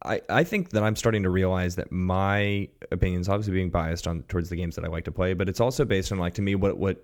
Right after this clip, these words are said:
what other achievements the game has, has, has created, which, like, if you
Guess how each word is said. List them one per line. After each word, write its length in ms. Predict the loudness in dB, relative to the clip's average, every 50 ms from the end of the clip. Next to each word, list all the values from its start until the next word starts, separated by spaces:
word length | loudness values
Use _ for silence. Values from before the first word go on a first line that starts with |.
| -14 -8
what 200 | -4 -2 -2 0
other 220 | 0 0 0 2 0
achievements 760 | 0 -2 -4 -4 -4 -2 -2 -2 0 -2 -2 -2 -4 -6 -8
the 100 | -6 -4
game 280 | -4 -2 -2 -2 -2 -2
has, 420 | -2 -4 -4 -4 -6 -8 -10 -12 -14 _ _ _ _ _ _ _ _ -12
has, 300 | -8 -8 -6 -6 -8 -10
has 420 | -8 -6 -4 -4 -4 -4 -6 -12 -14
created, 520 | -8 -4 -2 0 0 0 0 0 -2 -2 -2
which, 280 | -2 -2 -4 -2 -2
like, 260 | 0 0 -2 -2 -4 -6
if 160 | -6 -6 -4
you 360 | -4 -2 -2 -2 -2 -4 -6